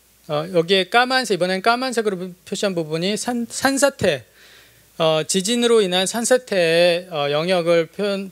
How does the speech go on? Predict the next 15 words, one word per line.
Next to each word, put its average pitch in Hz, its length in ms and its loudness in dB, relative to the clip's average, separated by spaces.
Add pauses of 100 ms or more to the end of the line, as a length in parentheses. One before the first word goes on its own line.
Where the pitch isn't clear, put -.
표시하는 190 440 0
것이고요. 143 520 -4 (360)
디피엠 220 420 0
원을 185 240 0
보시면 185 580 -2 (460)
여기에 165 200 0
건물이 202 460 -2
있던 220 260 0
지역은 180 300 0
잘 143 240 -6
표시를 185 360 -6
하지만 151 520 -2 (520)
산사태 247 580 0
전체 180 480 -2
지역은, 180 680 -2